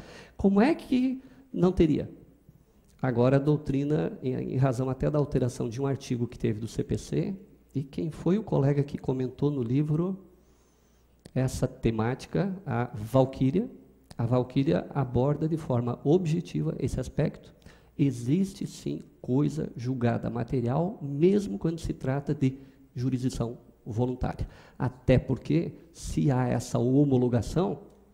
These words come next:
isso gera título executivo, gera a própria execução. Como é que eu vou desfazer? Só mediante ação própria. Essa ação própria, se é anulatória ou rescisória, é outra discussão. Então, só quis fazer esse,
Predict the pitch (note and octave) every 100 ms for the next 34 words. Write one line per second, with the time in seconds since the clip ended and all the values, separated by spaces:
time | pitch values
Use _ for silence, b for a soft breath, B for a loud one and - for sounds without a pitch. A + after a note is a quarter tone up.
0 | _ - E3+ E3+ E3+ - F3 F3 D#3 C#3+
1 | D3 - F#3 A3+ E3+ F#3 F#3+ E3+ F#3 F#3+
2 | F#3 F3+ - D#3 D#3+ - b b b b
3 | b b _ - C3 E3 G3+ A3 F3 F3
4 | G3 C#3 E3+ - D3+ C3 A#2 - - -
5 | C#3+ D3+ F#3+ E3+ F3 F#3 - F3+ G3 G#3+
6 | G#3+ A3 A#2+ A#2+ - C#3+ C#3 - A#2+ A2+
7 | - - C#3+ D#3 C3+ C3 C3 B2+ C#3+ -
8 | - D#3 - B B B - C#3+ C3+ C3+
9 | C3+ C3+ - - - - - b b b
10 | _ - F#3 G3 - - - D#3 D3 G3
11 | - C3+ A#2+ B2 A#2 - A#2